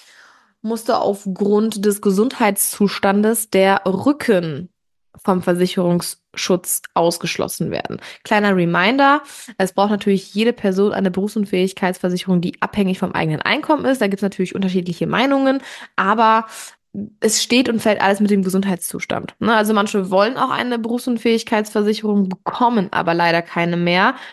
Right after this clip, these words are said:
weil die letzten fünf Jahre in der Krankenakte spielen halt eben eine zentrale Rolle und entscheiden dafür, ob ein Versicherer dich überhaupt annimmt. Ne? Also man muss da natürlich ehrlich sein mit den Gesundheitsfragen und entweder sagt ein Versicherer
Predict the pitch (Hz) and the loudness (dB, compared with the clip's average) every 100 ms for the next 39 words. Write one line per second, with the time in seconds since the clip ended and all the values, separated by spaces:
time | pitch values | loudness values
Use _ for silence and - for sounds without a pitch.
0 | - 190 190 196 202 208 214 - 214 220 | -6 0 2 2 0 -4 -4 -10 -4 0
1 | 208 - 185 196 226 226 196 185 - 214 | 0 0 2 2 2 2 2 0 -2 -6
2 | 214 - 202 214 - 202 190 196 - 185 | -4 -8 -4 -4 -2 0 0 0 2 2
3 | 180 - 180 - 185 185 180 185 233 247 | 0 -2 -6 -2 0 2 2 2 4 2
4 | - 190 180 - - - - 202 196 220 | 0 -2 -4 -6 -18 -16 -2 2 2 2
5 | 214 214 - _ 202 202 220 196 196 - | 0 -2 -16 _ -2 2 2 2 2 -2
6 | 190 202 185 226 254 220 180 170 175 240 | 0 -2 0 0 2 0 2 2 4 2
7 | - - 220 214 202 196 - - 277 269 | -2 -6 -2 0 2 0 -4 -8 -2 0
8 | 170 143 - - - _ _ - 175 196 | 0 -2 -10 -12 -14 _ _ -2 2 2
9 | 202 196 202 226 196 190 190 - 220 285 | 2 2 2 0 -2 0 -2 0 0 0
10 | 277 262 220 220 208 185 190 285 - 220 | 0 0 0 -2 -4 -6 -6 -6 -4 -6
11 | - 202 208 202 196 - 220 208 190 196 | -6 -2 0 0 -2 -4 0 0 2 0
12 | 190 190 190 190 196 214 185 180 180 | 0 -2 -2 -2 0 0 2 4 4